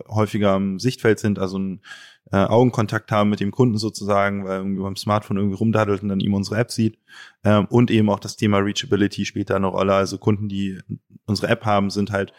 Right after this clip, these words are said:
durch den Zusatz der Push-Notification für uns in der Tendenz deutlich besser erreichbar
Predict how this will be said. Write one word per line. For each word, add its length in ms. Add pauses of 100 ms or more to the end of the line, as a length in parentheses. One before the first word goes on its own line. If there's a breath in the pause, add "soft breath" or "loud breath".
(320 loud breath)
durch 260
den 180
Zusatz 400
der 100
Push-Notification 840
für 80
uns 220
in 60
der 100
Tendenz 400
deutlich 340
besser 240
erreichbar 680